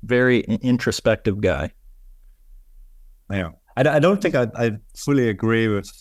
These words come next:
Speaker 2: uh, the finishing of bonsai. Like, I, I, I would agree for large parts of, of, yeah, the U S and Europe, uh, because we very much look up to, uh, and learn from Japanese style bonsai.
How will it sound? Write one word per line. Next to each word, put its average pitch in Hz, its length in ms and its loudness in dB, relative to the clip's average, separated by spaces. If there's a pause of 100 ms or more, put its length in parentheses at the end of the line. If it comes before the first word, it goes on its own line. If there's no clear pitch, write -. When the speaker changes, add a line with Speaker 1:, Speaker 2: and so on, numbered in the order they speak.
(120)
Speaker 2:
uh, 92 380 -4
the 90 100 -4
finishing 110 800 -2 (320)
of - 140 -16
bonsai. 107 280 2
Like, 95 180 0
I, 98 120 0
I, 98 380 -2
I - 20 -4
would 101 180 -2
agree 92 520 0 (640)
for 85 180 0
large 85 320 -2
parts 82 400 -2
of, 82 100 -8 (120)
of, - 180 -10
yeah, 76 240 -6
the 78 120 -4
U 80 160 -4
S 78 300 -6
and 76 120 -6
Europe, 85 400 -4 (220)
uh, 80 240 -6
because - 260 -8
we 87 140 2
very 85 260 0
much 82 240 -4
look 85 160 -2
up 80 140 -4
to, 80 300 -6 (720)
uh, 80 40 -10
and 85 260 -2
learn 92 360 2
from 82 380 -2
Japanese 90 400 0
style 92 240 0
bonsai. 98 440 -2